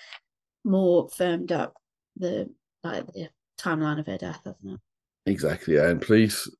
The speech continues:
Speaker 2: yeah, what made them even more certain she died on the first of February was that was the last time she had used her phone on that day. The last message she had sent on that day was to her dad,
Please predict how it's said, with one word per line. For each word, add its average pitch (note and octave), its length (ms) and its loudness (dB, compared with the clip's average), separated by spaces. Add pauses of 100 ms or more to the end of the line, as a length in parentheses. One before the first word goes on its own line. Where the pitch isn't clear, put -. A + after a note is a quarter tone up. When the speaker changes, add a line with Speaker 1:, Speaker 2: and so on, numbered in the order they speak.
(160)
Speaker 2:
yeah, F#2 220 8
what F#2 200 6
made G#2+ 180 6
them F2+ 120 4
even D#2+ 200 4
more E2+ 260 4
certain D#2 340 2
she - 160 -8
died C#2+ 260 0
on B1+ 80 -2
the B1 60 0
first - 320 0
of - 140 0
February D#2 580 0 (600)
was D#2 400 4 (320)
that D#2 120 6
was D#2+ 120 4
the D2+ 100 6
last E2 260 2
time C2+ 240 4
she - 140 -2
had C#2+ 140 0
used C2 220 0
her A#1 100 -2
phone F2+ 480 4 (520)
on C#2 120 -4
that C2+ 200 -4
day. F2+ 440 0 (580)
The - 80 -2
last E2+ 320 2
message - 340 0
she - 140 0
had - 140 2
sent G#2+ 400 4 (280)
on D#2 120 4
that - 160 4
day C#2 200 6
was C2+ 180 6
to D#2+ 140 2
her D2 100 6
dad, A2+ 400 2